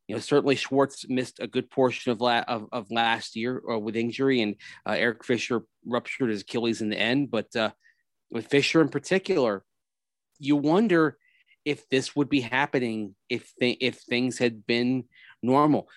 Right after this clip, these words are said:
because the odds are, Zach, the cap would have gone up. Usually it goes up about ten million dollars in the last, uh, se-, several years. It is, in fact, the cap increases over the years were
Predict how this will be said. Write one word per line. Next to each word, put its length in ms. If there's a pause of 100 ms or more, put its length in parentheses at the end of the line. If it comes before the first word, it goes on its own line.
because 300
the 140 (120)
odds 340
are, 300 (260)
Zach, 380
the 60
cap 340
would 100
have 120
gone 280
up. 180
Usually 380
it 80
goes 280
up 280
about 420 (120)
ten 440 (300)
million 560
dollars 760 (300)
in 200
the 80
last, 440
uh, 120
se-, 280
several 380
years. 280
It 100
is, 80 (280)
in 120
fact, 360 (220)
the 60
cap 360
increases 600
over 200
the 100
years 300
were 220